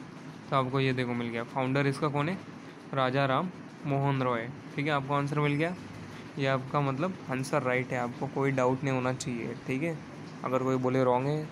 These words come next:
तो उसको ये दिखा देना, ठीक है। राजा राम मोहन रॉय, ब्राह्मो समाज। और अभी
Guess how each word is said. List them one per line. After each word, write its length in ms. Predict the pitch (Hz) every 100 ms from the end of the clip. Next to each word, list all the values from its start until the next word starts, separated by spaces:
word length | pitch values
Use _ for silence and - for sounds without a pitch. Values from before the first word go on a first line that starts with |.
| -
तो 80 | 131
उसको 220 | 120 135
ये 140 | 131
दिखा 240 | 127 123 180
देना, 240 | 139 120 - -
ठीक 120 | 131
है। 100 | 170 - - - - - - - - - - -
राजा 300 | 131 123 127
राम 140 | 135
मोहन 340 | 147 131 131 127
रॉय, 200 | 135 170 - - -
ब्राह्मो 360 | 139 127 127 131
समाज। 420 | 123 120 123 - - - - - - - - - - -
और 100 | 151
अभी 300 | 151 147 143